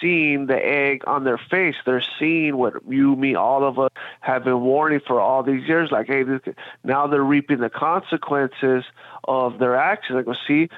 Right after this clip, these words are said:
we're trying to tell you guys about these Democrats. See, they, they manipulated you using race and all these other things to get your vote. And look, they're, they're trying to do this,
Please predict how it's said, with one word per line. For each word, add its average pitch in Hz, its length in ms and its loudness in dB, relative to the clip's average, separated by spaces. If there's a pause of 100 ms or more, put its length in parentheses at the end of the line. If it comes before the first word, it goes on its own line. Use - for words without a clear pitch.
(140)
we're 127 120 -4
trying 143 260 -2
to 160 80 0
tell 190 280 2
you 190 140 0
guys 170 280 0
about 147 380 -2
these 127 160 -6
Democrats. 151 760 0 (380)
See, 147 100 4
they, 139 220 4
they 131 140 4
manipulated 147 840 2
you 143 100 0
using 127 380 0
race 147 520 0 (100)
and 127 140 -2
all 131 160 0
these 139 160 0
other 139 240 2
things 143 460 -2 (380)
to 135 100 -2
get 135 340 0
your 139 140 2
vote. 147 440 2 (220)
And 131 200 2
look, 147 260 2 (120)
they're, 131 380 2
they're 131 240 2
trying 135 260 -2
to 135 80 0
do 139 260 2
this, 143 200 2